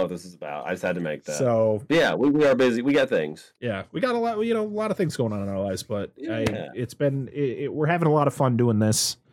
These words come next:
Speaker 2: uh, and I can't wait to
Speaker 1: Yeah.
Speaker 2: talk about more movies. Um, we got, we're still, we still have two more episodes of, uh, Dexter in review, uh, which will go into twenty-two,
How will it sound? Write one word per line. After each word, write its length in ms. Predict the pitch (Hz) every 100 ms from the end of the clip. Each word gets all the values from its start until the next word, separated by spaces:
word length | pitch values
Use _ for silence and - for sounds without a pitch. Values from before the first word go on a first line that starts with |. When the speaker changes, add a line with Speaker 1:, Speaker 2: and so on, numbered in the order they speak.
| _ _ _ _
Speaker 2:
uh, 220 | - 95 92
and 100 | 98
I 80 | 107
can't 260 | 107 131 110
wait 140 | 120
to 60 | -
Speaker 1:
Yeah. 60 |
Speaker 2:
talk 160 | 123 113
about 180 | 113 110
more 160 | 113
movies. 500 | 107 127 120 - - - _
Um, 220 | 104 107 104
we 100 | 113
got, 320 | 131 127 123
we're 120 | 131
still, 460 | - - 175 180 175
we 100 | -
still 160 | 143 185
have 100 | 160
two 140 | -
more 200 | 202 202
episodes 480 | 185 180 156 175 156
of, 260 | 139 127 127
uh, 220 | 127 123
Dexter 440 | 120 151 - 156
in 140 | 139 127
review, 480 | 113 120 156 180 180 _ _ _ _ -
uh, 260 | 127 120 113
which 320 | 117 117 -
will 220 | - 113
go 200 | 113 110
into 140 | 107
twenty-two, 640 | 104 113 104 98 107 127